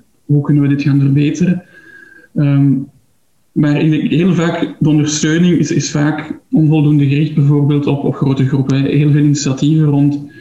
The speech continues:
digitaal onderwijs, waar het wat meer, eh, interactief of actief wil gaan aanpakken, lukken in een kleine groep, maar van zodra dat die groep, eh, over de vijftig studenten gaat, en als, zeker als dat richting enkele honderden studenten gaat,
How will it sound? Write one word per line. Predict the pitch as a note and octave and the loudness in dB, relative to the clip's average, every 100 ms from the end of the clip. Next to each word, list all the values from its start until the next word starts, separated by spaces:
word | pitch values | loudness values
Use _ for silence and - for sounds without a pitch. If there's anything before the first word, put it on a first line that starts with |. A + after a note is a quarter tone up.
| - - _ - | -20 -20 _ -4
digitaal | C3+ C#3+ C#3 B2+ | 0 0 0 0
onderwijs, | C3 D#3+ E3 D3+ D3+ D3+ | 2 2 2 0 0 -2
waar | C#3+ C#3 | -2 0
het | C#3 C3+ D3 C3+ - | 0 0 2 0 -2
wat | - | -2
meer, | C#3 C3+ C#3 - - | 0 0 -2 -6 -6
eh, | C#3 C3+ | -2 0
interactief | C#3+ C#3 C#3 C#3+ - D3 D3 | 0 0 -2 -4 -2 0 0
of | C#3 | 0
actief | C#3+ C#3+ D3 | -2 -2 -2
wil | D3 | 0
gaan | C#3 C3 | 0 2
aanpakken, | D3 E3 F3 E3+ D#3 - - - - - _ _ _ | 0 0 -2 -2 -4 -6 -20 -20 -20 -20 _ _ _
lukken | - D3 E3 F3+ | -2 0 2 2
in | |
een | D#3+ C#3+ | 2 2
kleine | D3+ C#3 C3 | 2 0 0
groep, | C#3+ D#3+ - | 0 -2 -2
maar | D#3+ D3+ | 0 0
van | C#3+ C#3+ C#3 | 0 0 0
zodra | C3+ C#3 C#3+ | 0 -2 -2
dat | E3+ | -2
die | F3+ D3 | 0 0
groep, | D#3 D#3 - _ - - _ _ | 0 -2 -8 _ -20 -20 _ _
eh, | - D3+ | -6 -2
over | D3+ D3+ | 0 0
de | C#3 | -2
vijftig | D3+ C#3+ D3 | -2 -4 -4
studenten | C#3 C3+ C3+ E3 F3+ | -4 -2 -2 0 0
gaat, | F3+ F3 F3 | 0 0 0
en | D3 D3 | 0 0
als, | C#3+ | 0
zeker | - C#3+ D#3 E3 | -2 -2 -2 -2
als | D3 | -2
dat | D3 | 0
richting | D3 - D3 C#3 | -2 0 -2 0
enkele | C#3+ C#3 C3+ | 0 0 0
honderden | C3+ D3+ E3+ E3 | 2 2 0 0
studenten | D#3 D#3+ D#3+ D#3 | 0 0 2 0
gaat, | D#3 D#3 - | 0 -4 -10